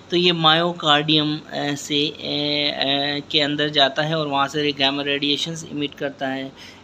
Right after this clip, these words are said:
इसी तरह रेडियो एक्टिव टेक्नीशियम देते हैं, अगर हम टेक्नीशियम नाइंटी नाइन, अ, तो ये फिर इसको bones uptake करती हैं,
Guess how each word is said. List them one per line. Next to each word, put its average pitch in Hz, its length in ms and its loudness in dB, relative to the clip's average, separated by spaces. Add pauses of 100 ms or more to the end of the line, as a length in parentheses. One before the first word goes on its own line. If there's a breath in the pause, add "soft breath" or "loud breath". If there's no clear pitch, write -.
इसी 170 240 -4
तरह 170 280 2
रेडियो 165 400 2
एक्टिव 175 300 -2
टेक्नीशियम 175 840 -2
देते 143 300 -2
हैं, 139 220 -6
अगर 139 200 -6
हम 139 100 -8
टेक्नीशियम 151 680 -4
नाइंटी 147 400 -2
नाइन, 147 400 0
अ, 151 680 -4
तो 160 60 -2
ये 156 220 0
फिर 185 240 -6
इसको 175 560 -4
bones 160 680 -2
uptake 139 400 -4
करती 131 460 -8
हैं, 127 200 -8